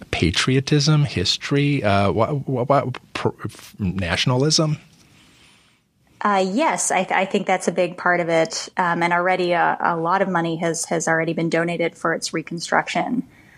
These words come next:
Speaker 2: Um, so I think that is the, the kind of common denominator, is the sense of French identity. And we see that actually in a lot of, of secular countries today, that these institutions and symbols of the dominant religion function as,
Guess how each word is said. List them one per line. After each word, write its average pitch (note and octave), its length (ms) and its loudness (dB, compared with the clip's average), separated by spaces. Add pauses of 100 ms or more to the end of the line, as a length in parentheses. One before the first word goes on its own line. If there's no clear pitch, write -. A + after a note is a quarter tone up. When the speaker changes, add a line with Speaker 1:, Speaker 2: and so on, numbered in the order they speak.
(220)
Speaker 2:
Um, E3 160 0
so G#3+ 140 0
I G#3+ 80 4
think B3 200 2
that G3+ 140 0
is F#3+ 260 0
the, F3 180 2
the F3 240 0
kind F3 180 0
of D#3+ 140 -4
common F3 340 2
denominator, D#3+ 680 0
is - 140 -2
the E3 120 0
sense D#3+ 380 -2
of D3+ 120 -2
French D#3+ 300 0
identity. D#3+ 680 -4 (560)
And F#3+ 220 0
we A3+ 80 2
see C#4 160 0
that C#4 160 2
actually A3 240 -2
in G3 80 2
a F#3 80 0
lot F3+ 240 2
of, F3+ 300 -4
of E3+ 160 -2
secular E3+ 420 0
countries E3+ 480 -2
today, E3 460 0
that E3+ 360 0 (440)
these F3+ 320 2
institutions G#3 840 2
and F#3 140 -4
symbols F#3 640 0
of F3 420 2
the F#3 80 0
dominant E3+ 460 0
religion G3 680 0
function F#3 560 -2
as, E3 480 -2